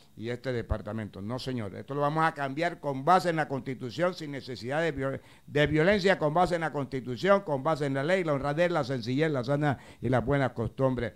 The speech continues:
Pero usted, amigo, que me está viendo y me está escuchando, se lo reitero, tiene que cambiar de actitud. Vamos a derrotar en las próximas elecciones a estos políticos corruptos que han saqueado al derecho y al revés a Sincelejo y a este departamento,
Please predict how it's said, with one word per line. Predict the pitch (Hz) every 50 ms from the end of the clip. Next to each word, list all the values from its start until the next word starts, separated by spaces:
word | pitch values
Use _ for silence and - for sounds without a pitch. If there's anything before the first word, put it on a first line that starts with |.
| - - - - - - -
Pero | 160 160 156 156 160 151
usted, | 135 113 - - 226 240 240 226
amigo, | 254 226 202 208 247 269 269 247 220 220 208
que | 175 190 180
me | 175 170
está | 156 147 - 180 185 190
viendo | 190 220 220 220 208 208
y | 196
me | 190 180
está | 170 - - 202 214
escuchando, | 202 202 - - 190 190 - - 208 220 226 220 202 190 165 - - _ _ - - - _
se | - - 156
lo | 156 160 160
reitero, | 156 151 160 160 156 151 143 - - 185 190 175 165 143 117
tiene | - 160 170 180 180 175
que | 175 170 160 160
cambiar | - 156 147 135 135 139 165 175 180 175 165
de | 156 165
actitud. | 156 147 135 107 - - 127 131 127 - - 160 160 151 135 113 - - - - -
Vamos | - 120 127 131 165 202 226 226 226 226 220 202 156 185
a | 180 165
derrotar | 160 165 151 139 151 147 143 - 180 185 196 202 196 196 190 - - - _
en | - 143 147
las | 156 151 151
próximas | - 175 190 208 208 - - 190 185 185 175 165 165
elecciones | 156 147 147 139 117 - 160 196 202 196 185
a | 175
estos | 175 - - 190 185 - - -
políticos | 170 170 175 214 214 - 208 - - 196 185 175 -
corruptos | - - 170 180 190 214 277 294 269 - - 240 220 196 165 - - - - - - - -
que | -
han | 165 185 202
saqueado | 190 - 185 170 123 - 208 208 208 214 202
al | 190 175 156
derecho | 160 170 190 220 220 220 220 208
y | 196
al | 190 185
revés | 175 170 170 175 190 214
a | 220 208
Sincelejo | 175 175 175 160 139 165 170 180 185 190
y | 170 156
a | 160
este | 160 -
departamento, | 175 160 151 - 147 143 120 135 135 135 139 127 113 - 110 101